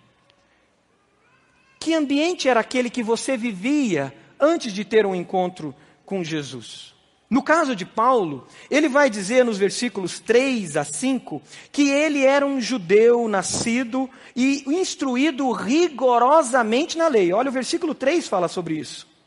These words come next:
E diz no versículo três, três que ele era tão zeloso por Deus como qualquer um daqueles ali. O versículo quatro diz que ele perseguia os seguidores do caminho, com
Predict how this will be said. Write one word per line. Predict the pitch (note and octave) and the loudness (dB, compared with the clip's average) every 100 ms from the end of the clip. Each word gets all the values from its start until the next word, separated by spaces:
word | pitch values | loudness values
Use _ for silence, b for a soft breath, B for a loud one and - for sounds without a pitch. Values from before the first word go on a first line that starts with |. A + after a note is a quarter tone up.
| _ _ _ _ B B | _ _ _ _ B B
E | B C4+ D4+ | B 2 2
diz | G#3+ D4 C4+ | 2 -2 0
no | A#3 | -2
versículo | G#3+ B3 G#3+ F3+ | -2 -2 -4 -2
três, | A#3+ C#4+ B3 | 0 -2 -2
três | - C4+ D4 | 0 0 0
que | B3+ | 0
ele | A#3+ | 2
era | A#3 | 4
tão | G#3+ - - D#4 F#4 | 2 -2 0 2 2
zeloso | B3+ B3 A3 A#3 D4 B3 | 2 2 2 2 2 -2
por | - F#3+ | -6 -8
Deus | D#3 F3 F3 - - b b b b _ _ _ | -2 -2 -2 -6 -18 b b b b _ _ _
como | G#3+ G#3+ | -4 -4
qualquer | G3+ F3+ F3 A#3+ G3+ | -2 -2 0 0 0
um | G#3 | -2
daqueles | E3 - D#3+ D#3 C#3+ | -2 -2 -6 -4 -6
ali. | C3 A#2 - _ _ _ _ _ _ - | -8 -10 -18 _ _ _ _ _ _ -6
O | |
versículo | G#3+ A#3+ D#4+ C4 | -4 -2 -2 -2
quatro | A#3 C4+ C#4+ A3 | 0 0 0 -4
diz | F3 C#4+ | -4 -4
que | - | -2
ele | C#4 C4+ | -2 -2
perseguia | - - D#4 F4+ - D#4 B3 A3+ A#3 E3 A#2 - _ _ _ b b b | -4 -2 0 0 -4 -6 -2 -2 0 -2 -4 -16 _ _ _ b b b
os | G3+ G3 | -8 -6
seguidores | - A#3+ G3+ D#3+ F#3+ A3 G#3+ G3 D3+ | -4 -4 -4 -2 2 2 0 -4 -6
do | D#3 G3+ | -2 -2
caminho, | - - - F#3 F3 G3+ B3+ G#3 C3+ | -2 -14 -4 -4 -2 -4 -2 -2 -6
com | - F3+ | -10 -12